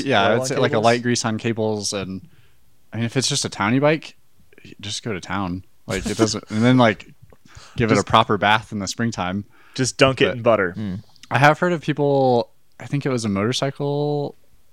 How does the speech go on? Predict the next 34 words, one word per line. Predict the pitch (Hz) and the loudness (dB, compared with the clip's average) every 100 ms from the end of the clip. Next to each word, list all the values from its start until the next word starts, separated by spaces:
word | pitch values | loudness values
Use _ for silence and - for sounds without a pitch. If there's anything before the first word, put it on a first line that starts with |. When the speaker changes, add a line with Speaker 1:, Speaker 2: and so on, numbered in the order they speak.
| - | -6
Speaker 1:
guys | 135 147 143 | -2 -2 -2
in | 139 | -2
the | 139 | 0
winter, | 139 - 156 | 0 0 0
they | 123 | 2
would | 120 | 2
take | 135 123 | 0 0
basically, | 123 110 127 | 0 0 0
like, | 110 95 - - - | 0 0 -6 -18 -8
Triflow, | - 107 - 131 120 | 0 2 2 2 2
which | 113 | 0
is | 107 | -2
a | 101 | -2
really | 101 104 | 0 0
light | 98 95 82 | 0 0 -2
lube, | 92 110 - - - - | -2 -4 -6 -18 -20 -14
and | - 95 | -6 -6
just | - | -4
put | - 110 | -6 0
that | 110 | 0
on | 110 | 2
a | |
rag | 90 87 104 | 0 0 0
and | 101 101 | -4 -6
basically | 98 - 95 | -6 -4 -4
wipe | 87 90 - | -2 -4 -4
the | 98 | -8
entire | 85 - 87 87 87 87 - - - | -8 -6 -4 -4 -4 -6 -8 -16 -8
everything | 90 85 82 90 82 | -8 -6 -8 -8 -6
down, | 82 87 113 | -6 -6 -8
Speaker 3:
Mm. | 110 110 95 - - | -8 -8 -10 -16 -10
Speaker 1:
and | 95 92 | -6 -4
then | 90 | -4
it | 87 87 | -4 -6